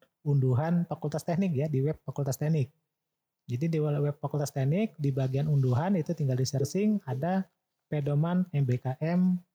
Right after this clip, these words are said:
eh, Fakultas Teknik ya. Nah, jadi M B K M ini ada beberapa macam ya, ada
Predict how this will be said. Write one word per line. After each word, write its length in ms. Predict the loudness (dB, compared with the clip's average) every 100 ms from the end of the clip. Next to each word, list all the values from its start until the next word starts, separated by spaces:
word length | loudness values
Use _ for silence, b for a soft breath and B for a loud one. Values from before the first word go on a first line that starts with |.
| _ _ _
eh, 200 | -2 -2 -2
Fakultas 400 | -4 -4 -4 -4
Teknik 380 | -2 0 -2 -2
ya. 160 | -4 -4 _ _ _ _ _ _ _ _
Nah, 100 | -4 -2
jadi 180 | 0
M 80 | 0
B 60 | 0
K 160 | -2
M 80 | 0
ini 80 | 0
ada 160 | 0 0
beberapa 400 | 0 -2 -2 -2
macam 420 | -2 -2 0 2
ya, 340 | 2 0 -2 -4
ada 560 | -4 -4 -2 -4 -8